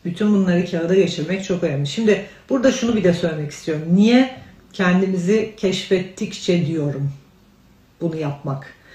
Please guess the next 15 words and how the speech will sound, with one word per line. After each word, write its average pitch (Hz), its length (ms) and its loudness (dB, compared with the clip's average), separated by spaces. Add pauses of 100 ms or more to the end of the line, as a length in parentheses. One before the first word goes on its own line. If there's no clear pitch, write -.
(340)
Ve 196 140 10
bir 233 60 4
sonraki 196 400 4
seviye 175 400 0
stratejik 180 600 -2
planlama. 151 640 -4 (460)
Niye 226 560 4 (340)
önce 196 580 6 (100)
değil 170 280 0
stratejik 151 640 -6
planlama? 151 840 -4
Aslında 175 420 -2
müfredattaki 180 760 0
son 196 420 4
bölüm. 143 320 0